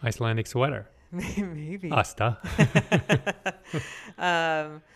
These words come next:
Speaker 2: so, but anyway, it's a thing that you can do if you collect the fur of your dogs over time. I, I'm super pleased with it, even though we haven't done anything really with the yarn.
Speaker 1: Yeah, and we haven't been disciplined about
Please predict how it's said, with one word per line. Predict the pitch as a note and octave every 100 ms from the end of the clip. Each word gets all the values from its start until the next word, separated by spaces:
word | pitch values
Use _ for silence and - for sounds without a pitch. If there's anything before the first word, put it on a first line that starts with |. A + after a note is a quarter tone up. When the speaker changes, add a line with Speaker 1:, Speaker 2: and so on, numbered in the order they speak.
| - _
Speaker 2:
so, | - - G3 F3+ F3
but | F3
anyway, | C4 D#4+ G#3 G3+ G3+
it's | - G#3+
a | G3+
thing | B3+ C#4
that | A#3+
you | A#3
can | A#3+ A#3+
do | A#3 G3+ D3+ -
if | - E3
you | F3+ F3+ F3
collect | - F3 F3+ -
the | F3
fur | - E3
of | D#3+ D#3
your | D#3
dogs | D#3 D3 D3 D3+
over | D3 D3
time. | D#3 D3+ D3 - _ _ _
I, | D#4+ E3 E3 -
I'm | G3 G3+
super | F3 - C4 G#3+
pleased | G3+ G3+ F3
with | E3+
it, | E3
even | E3 D#3+
though | D3+
we | D3
haven't | C#3+ C#3
done | C#3
anything | C#3 C#3+ - D3
really | - -
with | - -
the | C2
yarn. | - C2+ F#3 _ _ _ -
Speaker 1:
Yeah, | A#2+ G#2
and | G#2+ A2+
we | A#2+
haven't | B2+ G#2+
been | G#2+
disciplined | A2+ - A2+ A2+
about | G#2+